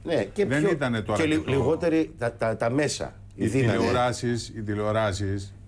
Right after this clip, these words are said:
Speaker 2: έχουν αλλάξει όλα τα
Speaker 1: Ναι, ναι, ναι.
Speaker 2: δεδομένα.
Speaker 1: Είναι ένα δυνατό μέσο, θέλει πολύ δυνατή
Speaker 2: Δηλαδή,
Speaker 1: εικόνα, θέλει
Speaker 2: υπάρχουν μερικοί
Speaker 1: ισχυρή
Speaker 2: που ούτε
Speaker 1: αδρεναλίνη.
Speaker 2: θέλουν να σκέφτονται τι θα γινόταν αν υπήρχαν τηλεοράσεις,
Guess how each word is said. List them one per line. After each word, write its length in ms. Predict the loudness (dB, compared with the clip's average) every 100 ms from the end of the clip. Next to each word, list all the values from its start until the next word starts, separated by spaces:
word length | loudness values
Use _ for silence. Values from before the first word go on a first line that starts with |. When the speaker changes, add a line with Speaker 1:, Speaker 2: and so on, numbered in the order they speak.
| -6
Speaker 2:
έχουν 300 | -4 -2 -2
αλλάξει 360 | 0 0 0 0
όλα 260 | 2 2
τα 220 | 2 2
Speaker 1:
Ναι, 60 | 2
ναι, 60 | 2
ναι. 60 |
Speaker 2:
δεδομένα. 380 | 0 0 0 2
Speaker 1:
Είναι 80 | 4
ένα 80 | 4
δυνατό 380 | 4 2 2 2
μέσο, 360 | 2 2 0
θέλει 240 | 0 0 0
πολύ 260 | 2 2
δυνατή 260 | 2 2 2
Speaker 2:
Δηλαδή, 240 | 2 2
Speaker 1:
εικόνα, 200 | 4 4 2
θέλει 120 | 2
Speaker 2:
υπάρχουν 200 | 2 2 2
μερικοί 200 | 2 2
Speaker 1:
ισχυρή 200 | 4 4
Speaker 2:
που 80 | 4
ούτε 80 | 4 2
Speaker 1:
αδρεναλίνη. 300 | 0 0 2
Speaker 2:
θέλουν 140 | 2 2
να 120 | 0
σκέφτονται 480 | 0 -2 -2 -2 -2
τι 60 | -2
θα 80 |
γινόταν 340 | 0 0 0 0
αν 60 | 0
υπήρχαν 300 | 0 0 2
τηλεοράσεις, 800 | 2 2 4 2 0 -2 -4